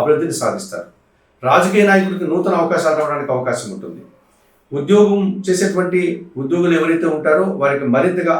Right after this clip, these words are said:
అభివృద్ధి కనిపిస్తుంది. నిరుద్యోగులకి నూతన ఉద్యోగాలు వచ్చే వాతావరణం కనిపిస్తుంది. ఈ గురువు సానుకూలంగా సంచరించడం వల్ల, లాభభావంలో ఉండడం వల్ల కర్కాటక రాశి వారికి సమాజంలో చాలా పేరు ప్రఖ్యాతులు, గుర్తింపు లభించడానికి అవకాశం కనిపిస్తుంది. విద్యారంగంలో పనిచేసే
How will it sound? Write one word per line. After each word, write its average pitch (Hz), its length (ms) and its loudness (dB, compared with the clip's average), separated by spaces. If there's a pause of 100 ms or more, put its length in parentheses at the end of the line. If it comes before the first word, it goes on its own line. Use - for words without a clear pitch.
అభివృద్ధి 151 320 -6
కనిపిస్తుంది. - 520 -12 (400)
నిరుద్యోగులకి 190 600 2
నూతన 185 320 0
ఉద్యోగాలు 156 380 0
వచ్చే 143 240 -2
వాతావరణం 123 500 -2
కనిపిస్తుంది. - 500 -14 (600)
ఈ - 20 0 (540)
గురువు 247 340 6
సానుకూలంగా 208 600 4
సంచరించడం 185 520 2
వల్ల, 175 140 2 (400)
లాభభావంలో 175 680 2
ఉండడం 160 260 -2
వల్ల 160 120 2 (140)
కర్కాటక 170 400 0
రాశి 151 220 0
వారికి 156 280 -2 (540)
సమాజంలో 208 560 2
చాలా 165 200 2 (140)
పేరు 170 280 2
ప్రఖ్యాతులు, 170 420 -2 (140)
గుర్తింపు 175 420 -6
లభించడానికి 151 540 -6
అవకాశం 151 340 -8
కనిపిస్తుంది. 151 540 -12 (440)
విద్యారంగంలో 160 680 0
పనిచేసే 147 280 -6